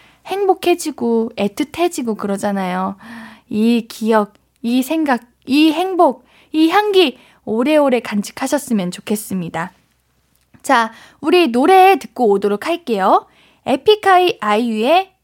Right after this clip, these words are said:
연애소설 듣고 오도록 하겠습니다. 신예은의 볼륨을 높여요. 주말에는 주중에 놓친 사연들 다시 보고 있지만 우리 사연 보내주시는 건 언제든 환영이에요.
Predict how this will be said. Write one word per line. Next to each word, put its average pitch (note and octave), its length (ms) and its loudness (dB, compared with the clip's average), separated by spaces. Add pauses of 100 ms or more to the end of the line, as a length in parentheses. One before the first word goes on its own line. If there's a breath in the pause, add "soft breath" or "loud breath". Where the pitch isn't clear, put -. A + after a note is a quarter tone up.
연애소설 C#4 880 0
듣고 - 260 -6
오도록 F#3+ 340 -8
하겠습니다. B3+ 680 -4 (1040)
신예은의 E4 680 2
볼륨을 C#4 480 2
높여요. G3+ 760 0
주말에는 G#3 840 0
주중에 A3 400 -4
놓친 G3 380 -6
사연들 C#4 640 2
다시 C#4+ 500 -6
보고 G#3 280 -4
있지만 G3 640 -2 (580 loud breath)
우리 E4 220 2
사연 F4+ 680 4 (140)
보내주시는 C4 680 0
건 C#4 360 2 (420 soft breath)
언제든 C#4 640 4
환영이에요. G3 720 0